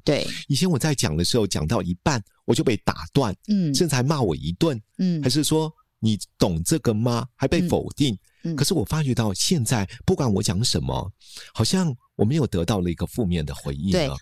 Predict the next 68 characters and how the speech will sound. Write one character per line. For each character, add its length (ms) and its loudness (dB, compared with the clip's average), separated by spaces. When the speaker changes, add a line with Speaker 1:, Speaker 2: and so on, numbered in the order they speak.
Speaker 1:
我 80 0
觉 100 2
得 80 0
那 160 -2
个， 180 0
那 120 2
个 120 0
听 220 2
下 180 0
去 140 0
的 100 2
事 120 -2
情 160 -2
真 120 0
的 80 0
是 120 -2
要 60 0
做， 100 2
你， 180 2
你 340 0
final 300 2
有 100 2
没 120 0
有 100 0
决 240 -2
定 240 0
你 180 -2
要 200 2
或 160 0
不 140 -4
要， 220 2
那 60 2
是 120 -2
另 160 -2
外 180 -2
一 40 -6
件 200 -4
事 180 -2
情。 140 2
Speaker 2:
对。 180 0
Speaker 1:
但 140 -2
是 140 0
你 260 -2
就 180 2
是 300 0
得 200 -2
要 320 0
让 260 -2
这 120 -2
个 140 0
会 260 0
议， 120 2
所 160 -2
谓 120 2
的 120 0
会 200 2
议 40 0
是 140 -2
大 120 -4
家 140 -2
都 160 0
有 160 0
权 320 -2
利 220 0
可 120 0
以 100 0
去 220 -2
说 600 0